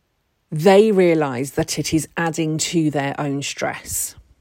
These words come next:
Because they are saying yes to other people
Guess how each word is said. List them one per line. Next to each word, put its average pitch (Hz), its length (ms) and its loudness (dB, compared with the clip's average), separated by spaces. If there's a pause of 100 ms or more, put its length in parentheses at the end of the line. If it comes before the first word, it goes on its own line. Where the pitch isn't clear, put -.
(680)
Because 170 360 0
they 175 160 0
are 160 120 0
saying 202 500 0
yes 196 480 2
to 202 280 -2
other 156 200 -4
people 135 680 -6